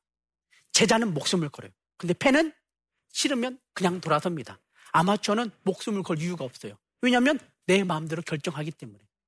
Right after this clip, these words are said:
근데 제자는 그렇지 않아요. 주인의 나름대로 스승의 말에 철저히 순종합니다. 교사는 이런 사명이 있어야 돼요. 두 번째로 기도예요.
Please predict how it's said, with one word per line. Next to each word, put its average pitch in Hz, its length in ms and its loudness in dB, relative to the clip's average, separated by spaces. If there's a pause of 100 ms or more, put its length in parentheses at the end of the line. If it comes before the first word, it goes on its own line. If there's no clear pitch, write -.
(280)
근데 131 140 -4
제자는 165 380 -2
그렇지 143 300 -8
않아요. 110 300 -14 (580)
주인의 185 680 0 (480)
나름대로 160 360 0
스승의 240 460 0
말에 170 280 -2 (120)
철저히 339 520 2
순종합니다. 151 580 -10 (840)
교사는 147 420 -2
이런 123 140 -4
사명이 220 380 -2
있어야 120 280 -8
돼요. - 180 -20 (380)
두 240 140 6
번째로 214 480 6 (220)
기도예요. 156 440 0